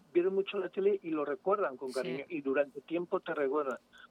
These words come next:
Speaker 1: Pero
Speaker 2: Sí.
Speaker 1: claro, yo creo que ahora un poco lo que ocurre es que es... Todo t-,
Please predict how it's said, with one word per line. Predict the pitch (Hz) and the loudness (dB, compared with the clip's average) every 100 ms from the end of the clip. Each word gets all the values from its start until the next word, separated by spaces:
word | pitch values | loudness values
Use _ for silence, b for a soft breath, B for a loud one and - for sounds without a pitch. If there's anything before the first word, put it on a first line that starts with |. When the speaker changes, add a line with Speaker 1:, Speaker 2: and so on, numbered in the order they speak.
| - | -2
Speaker 1:
Pero | 143 | -2
Speaker 2:
Sí. | 135 | 2
Speaker 1:
claro, | 165 185 160 | 2 2 0
yo | 165 170 | -4 -2
creo | 185 202 | 0 2
que | 208 | 2
ahora | 196 208 | 2 0
un | 190 | -6
poco | - 196 190 | -4 -2 2
lo | 180 | 0
que | - | 0
ocurre | 139 175 180 208 - | -4 -2 0 0 -2
es | 180 | -10
que | - 175 | -2 -2
es... | - - _ - _ - | -2 -10 _ -20 _ 0
Todo | 185 196 | 2 2
t-, | - | 0